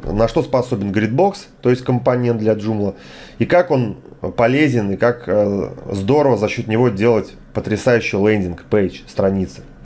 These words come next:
А чтобы быстро сделать лен-, лендинг-пейдж на Gridbox, во второй части Gridbox появилась уникальная возможность — это блоки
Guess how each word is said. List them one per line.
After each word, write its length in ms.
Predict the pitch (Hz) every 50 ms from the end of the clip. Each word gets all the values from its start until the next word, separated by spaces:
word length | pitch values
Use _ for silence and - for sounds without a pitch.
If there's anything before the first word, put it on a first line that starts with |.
| - -
А 120 | - 131 131
чтобы 260 | - 208 196 185 196
быстро 420 | 175 165 170 220 190 - - 143
сделать 340 | 135 120 127 131 131 123 131
лен-, 360 | 143 165 170 151 143 131 - -
лендинг-пейдж 760 | 104 131 160 151 131 156 175 - - 190 220 233 240 - - - -
на 180 | 143 170 170
Gridbox, 460 | 156 165 160 151 143 156 160 156 127 - - - - - - - - -
во 240 | 117 139 180 202
второй 340 | 190 - 185 180 180 175 143
части 440 | 131 - 156 135 117 - - - 98
Gridbox 540 | 92 92 107 131 151 180 208 240 240 247 - -
появилась 560 | - 127 123 131 170 208 214 208 175 - - - - -
уникальная 560 | - 131 151 175 - - 190 180 156 127 120 113
возможность — 640 | 120 139 139 170 208 220 214 190 190 175 - -
это 260 | - 139 135 - 156
блоки 600 | 120 104 113 117 135 170 180 180 - 170 151 131